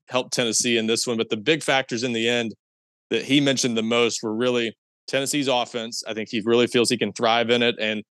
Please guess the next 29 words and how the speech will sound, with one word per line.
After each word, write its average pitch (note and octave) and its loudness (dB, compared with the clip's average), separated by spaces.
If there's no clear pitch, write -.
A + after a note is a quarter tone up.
th-, C#3 4
this E3 4
is D#3+ 2
something G#3+ 2
that E3 0
kinda G3 0
gets E3 0
used D3 -4
against C3 -2
Tennessee F#3 -4
sometimes. G3 -4
So, C3 -2
you C3 -2
know, B2 2
the, A#2+ 0
the A#2+ 0
perceived, C3+ -2
I A#2+ 0
guess, A#2+ 0
simplicity B2+ -2
of D#3 -4
Tennessee's D#3 -2
offense, D#3+ -2
which B2+ -8
is B2 -2
something A#2+ -4
that's, A#2 -2
you B2 -4
know, A2 0